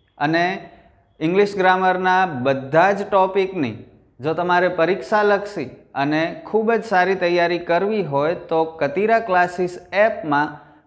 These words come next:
કમ્પ્લીટ ઇંગ્લિશ ગ્રામરનો એક કોર્સ છે.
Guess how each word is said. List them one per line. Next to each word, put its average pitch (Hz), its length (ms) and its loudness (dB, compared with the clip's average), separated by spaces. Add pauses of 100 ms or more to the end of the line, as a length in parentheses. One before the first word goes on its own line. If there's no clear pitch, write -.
(100)
કમ્પ્લીટ 214 540 -2
ઇંગ્લિશ 196 500 0
ગ્રામરનો 175 640 0
એક 165 240 -4
કોર્સ 165 480 0
છે. 185 140 -4